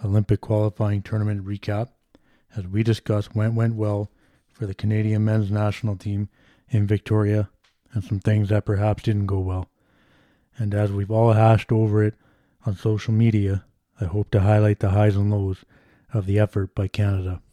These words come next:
And I want to do a bit of a season one recap of Canada Hoops. We'll look back on the first season of the podcast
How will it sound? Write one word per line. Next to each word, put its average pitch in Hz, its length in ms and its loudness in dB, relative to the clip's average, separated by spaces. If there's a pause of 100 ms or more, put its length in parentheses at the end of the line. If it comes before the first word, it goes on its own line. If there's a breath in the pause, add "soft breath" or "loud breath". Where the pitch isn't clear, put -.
(1000)
And 107 100 -2
I 104 60 0
want 117 180 4
to 101 80 -4
do 113 160 2
a 107 60 0
bit 110 160 2
of 104 100 0
a 107 180 0
season 113 360 2
one 113 240 4
recap 110 460 0
of 101 120 -6
Canada 98 460 -4
Hoops. 92 340 -12 (580 soft breath)
We'll 98 120 -6
look 107 200 -2
back 110 340 2
on 101 80 2
the 98 80 0
first 107 300 0
season 107 280 2
of 104 80 0
the 101 80 -4
podcast 107 680 -2